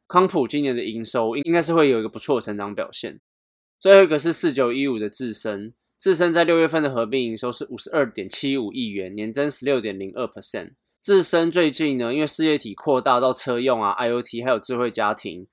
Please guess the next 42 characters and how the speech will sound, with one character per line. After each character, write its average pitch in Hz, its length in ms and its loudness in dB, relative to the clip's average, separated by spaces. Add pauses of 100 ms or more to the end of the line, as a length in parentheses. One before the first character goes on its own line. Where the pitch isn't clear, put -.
(180)
云 117 200 -6
端 131 240 2
等 117 220 -6
等 107 180 -4
产 90 280 -12
品。 - 240 -16 (400)
刚 185 140 4
刚 185 160 4
讲 127 160 0
的 113 60 -2
那 139 100 0
些 143 120 -2
事 135 280 -6
业 123 180 2
部 113 280 -6
啊， 95 280 -6 (680)
可 147 140 -2
能 131 140 -2
营 131 180 -4
收 151 220 4
占 139 260 4
比 - 220 -14
会 135 180 0
拉 131 220 4
到 123 180 2
一 151 80 -4
成 101 300 -6
左 92 240 -10
右， 98 320 -6 (220)
目 190 180 6
前 135 320 0
订 143 240 2
单 127 240 2
也 98 120 -4
是 117 380 -6
慢 147 220 0
慢 127 160 -2
的 107 100 -4
接 117 220 -4
的 117 80 -2
变 107 260 -4
多。 90 400 -10